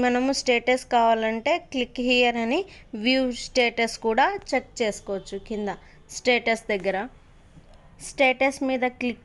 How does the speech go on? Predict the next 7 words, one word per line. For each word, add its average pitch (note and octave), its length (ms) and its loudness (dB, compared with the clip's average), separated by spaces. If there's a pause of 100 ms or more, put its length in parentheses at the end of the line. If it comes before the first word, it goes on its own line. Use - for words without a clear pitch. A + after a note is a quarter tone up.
(120)
చేయగానే B3+ 440 2 (1080)
ఓపెన్ B3 340 2
అవుతుంది. G3 420 -4
స్టేటస్, A3+ 440 0 (120)
మన A3 80 -2 (140)
స్టేటస్ A3 460 -2
అనేది A3 280 -4